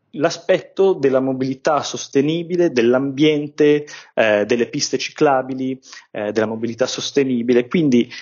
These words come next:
dif-, mm, è, è anche, come dire, stato riconosciuto da una parte il valore, eh, di una città,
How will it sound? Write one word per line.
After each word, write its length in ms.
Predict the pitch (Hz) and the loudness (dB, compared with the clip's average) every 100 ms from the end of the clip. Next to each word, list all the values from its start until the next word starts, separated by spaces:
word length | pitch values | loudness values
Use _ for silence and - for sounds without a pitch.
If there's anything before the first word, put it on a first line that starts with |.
| - - | -20 -20
dif-, 500 | 113 117 156 - _ _ - | -8 -4 -4 -6 _ _ -2
mm, 580 | 139 123 123 113 107 - - - | 2 4 4 2 0 -4 -10 -4
è, 440 | 156 147 131 - _ _ | 0 2 0 -4 _ _
è 140 | - 143 | -2 0
anche, 720 | 185 180 - 143 123 113 - | 0 -4 -4 0 0 -2 -6
come 240 | - 123 | -10 -8
dire, 640 | 123 139 123 117 110 104 104 | -2 2 4 4 2 2 0
stato 600 | - - 147 147 131 123 | -2 -2 -2 0 0 0
riconosciuto 800 | 120 - 127 - - 180 117 101 | -4 -4 -4 -2 0 0 0 0
da 80 | 104 | -2
una 140 | 104 | -2
parte 720 | 147 131 107 - 101 98 _ - | -2 -2 -2 -6 -6 -8 _ -10
il 160 | 131 117 | -8 -2
valore, 580 | 127 175 165 101 90 - - - - | 0 2 2 0 -6 -12 -20 -18 -4
eh, 680 | 107 104 101 95 95 - | 0 0 -2 -4 -8 -12
di 200 | - 113 | -14 -8
una 160 | 147 135 | -4 -2
città, 720 | - - _ 143 120 107 _ | -4 -8 _ 0 0 -4 _